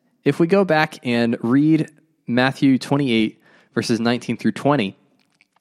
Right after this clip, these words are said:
uh, which is the Great Commission, uh, Jesus says this. He says, "Therefore, go and make disciples of all nations,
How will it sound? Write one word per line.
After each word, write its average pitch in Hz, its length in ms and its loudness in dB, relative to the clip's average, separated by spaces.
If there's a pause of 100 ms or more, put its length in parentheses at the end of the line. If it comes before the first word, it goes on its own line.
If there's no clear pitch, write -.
(240)
uh, 107 240 4
which 113 240 0
is 117 140 2
the 113 100 0
Great 110 240 2
Commission, 107 540 -2 (400)
uh, 110 300 2
Jesus 143 300 0
says 123 220 0
this. 113 300 -4
He 113 80 -4
says, 101 260 -4
"Therefore, 123 480 0
go 131 300 2
and 160 100 0
make 147 160 -2
disciples 123 500 -2
of 101 120 -6
all 143 240 4
nations, 113 580 -2